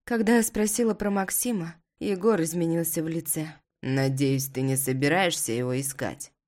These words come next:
По его тону я поняла. Он против того, чтобы я с ней виделась, поэтому соврала. «Нет», пожала плечами я.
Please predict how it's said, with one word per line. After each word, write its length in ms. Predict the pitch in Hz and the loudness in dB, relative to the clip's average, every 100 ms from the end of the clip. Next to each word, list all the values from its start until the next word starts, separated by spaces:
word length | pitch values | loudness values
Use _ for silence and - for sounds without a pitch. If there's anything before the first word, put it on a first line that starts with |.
| _ | _
По 80 | 214 | 2
его 280 | 208 196 208 | 4 4 0
тону 300 | 214 226 220 | 2 2 2
я 220 | 185 175 | 2 0
поняла. 540 | 202 202 190 175 160 - | 0 0 -2 -4 -8 -10
Он 240 | - 214 208 | 0 2 4
против 420 | 208 220 233 220 | 4 4 4 0
того, 300 | 196 180 202 | 2 2 2
чтобы 320 | - 180 170 | 0 -2 0
я 180 | 170 165 | 4 2
с 100 | 160 | 2
ней 140 | 180 | -2
виделась, 520 | 170 170 156 156 - - _ - | 0 -2 -2 -4 -6 -12 _ -4
поэтому 460 | 175 160 175 170 | -2 0 -2 -2
соврала. 600 | 165 - 156 165 160 156 156 - _ _ | -2 -4 -2 -2 -2 -4 -8 -16 _ _
«Нет», 440 | 226 233 277 277 - _ _ _ _ _ - | 2 2 2 -2 -12 _ _ _ _ _ -2
пожала 380 | 202 190 185 185 | 0 2 2 2
плечами 540 | 190 190 - 180 180 | 0 -2 0 0 0
я. 320 | 180 175 175 | 0 -2 -6